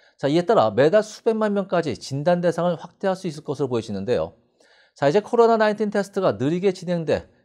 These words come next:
미국 내 확산을 더 불러일으켰다는 비난이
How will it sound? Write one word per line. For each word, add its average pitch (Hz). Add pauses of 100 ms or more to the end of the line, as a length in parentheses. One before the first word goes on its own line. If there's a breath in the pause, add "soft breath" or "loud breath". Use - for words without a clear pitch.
미국 120
내 143
확산을 190
더 165
불러일으켰다는 165
비난이 117